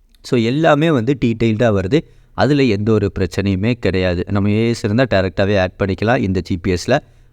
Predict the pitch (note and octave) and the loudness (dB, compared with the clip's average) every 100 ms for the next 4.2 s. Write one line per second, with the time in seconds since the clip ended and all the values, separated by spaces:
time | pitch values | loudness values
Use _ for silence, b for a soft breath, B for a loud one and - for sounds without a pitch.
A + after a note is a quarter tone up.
0 | - C3 C3+ - D#3 A2 G#2+ A2 - G#2+ | -2 0 0 -2 -2 -2 -2 -4 -2 -4
1 | G2+ - A#2+ G#2+ A#2 D#3+ D#3 C#3 B2+ C3 | -4 -4 -4 -2 0 0 2 2 0 0
2 | C3 B2 B2 B2+ A#2+ A#2+ A#2+ A#2 - B2 | 0 -2 0 -2 -2 -2 0 -2 0 -2
3 | A#2+ G#2+ F#2+ A2+ A#2+ B2 A2 G#2+ G2 F#2+ | -2 -2 0 0 0 0 0 -2 -2 -2
4 | F#2 C#3+ | -2 -4